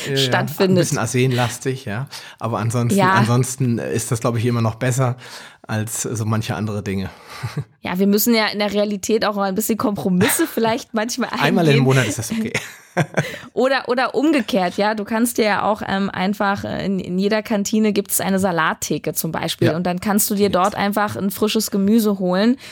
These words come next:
Speaker 2: und, ähm, kannst dir dazu, ähm, einen Teil eben selber vorbereiten. Wenn du sagst, „Mensch, ich hätte jetzt heute so Lust auf grüne Bohnen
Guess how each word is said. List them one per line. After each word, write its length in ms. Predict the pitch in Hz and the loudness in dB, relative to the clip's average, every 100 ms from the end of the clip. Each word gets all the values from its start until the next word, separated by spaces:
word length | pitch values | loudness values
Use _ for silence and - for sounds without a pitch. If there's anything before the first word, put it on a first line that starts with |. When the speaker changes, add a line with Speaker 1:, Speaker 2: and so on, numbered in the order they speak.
| - _ | -20 _
Speaker 2:
und, 480 | 190 196 202 202 190 | 0 2 4 2 0
ähm, 240 | 190 190 | -2 -2
kannst 320 | 190 196 208 214 | -2 -2 0 0
dir 80 | |
dazu, 560 | 190 185 - 214 214 214 | 0 -2 0 2 2 2
ähm, 380 | - 185 190 175 - | 0 -2 -2 -2 -2
einen 200 | 185 185 | -2 -2
Teil 320 | 190 196 202 | 0 0 2
eben 180 | 190 190 | 2 2
selber 320 | 170 180 185 | 2 2 0
vorbereiten. 640 | - 175 185 196 165 170 | 0 0 0 0 -4 -2
Wenn 120 | 170 170 | -2 0
du 60 | |
sagst, 340 | 175 175 185 185 | 0 0 0 0
„Mensch, 300 | 180 202 214 | 2 2 0
ich 160 | 190 | -4
hätte 160 | 196 196 | -2 -2
jetzt 220 | 185 - | -2 -2
heute 240 | 202 190 196 | 0 2 2
so 100 | 185 | 2
Lust 260 | 190 202 196 | 2 0 -4
auf 120 | 185 | -2
grüne 280 | 180 185 180 | 2 2 2
Bohnen 540 | 175 196 208 208 | 4 4 4 2